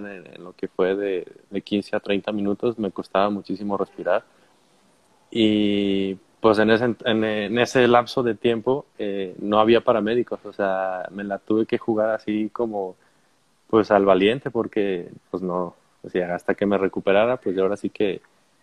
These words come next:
le iba a poder mover, me iba a poder mover del espacio, porque ni siquiera me paré, estaba acostado, estaba tendido. Y, pues ya, el, a final de cuentas no competí porque ha sido un dolor muy fuerte.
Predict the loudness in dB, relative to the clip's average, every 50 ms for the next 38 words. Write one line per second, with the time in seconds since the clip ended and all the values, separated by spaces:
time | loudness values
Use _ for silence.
0 | _ _ _ 2 4 6 4 4 6 4 4 4 4 2 2 4 4 4 2 2
1 | 0 2 4 4 6 6 4 4 4 4 2 2 2 2 2 0 0 2 2 2
2 | 4 2 0 0 -2 0 0 -2 -2 -4 0 0 0 0 0 -4 -2 0 2 4
3 | 4 4 2 2 -2 -4 -4 _ -4 -4 -4 -6 -8 -16 -14 _ -4 -4 -4 -4
4 | -4 _ -2 -2 -2 -2 -4 -6 -8 -6 -8 -10 -10 -12 _ _ _ _ _ _
5 | _ _ _ _ _ _ _ _ _ _ _ _ -4 -2 0 0 0 0 0 0
6 | -2 -2 -4 -4 -6 -10 _ _ _ _ _ _ _ _ _ _ _ -14 0 2
7 | 4 6 6 4 2 2 -2 -10 _ _ _ -8 -6 -6 -6 -4 -2 -2 -2 -2
8 | -2 -2 -2 -2 -2 -2 -4 -2 -2 -4 -4 -4 -6 -4 -4 -6 -4 -4 -6 -2
9 | 0 0 0 0 -2 -4 -4 -4 -2 0 -2 -2 0 0 0 2 2 0 0 -2
10 | -6 -4 0 0 0 0 0 -2 -4 -4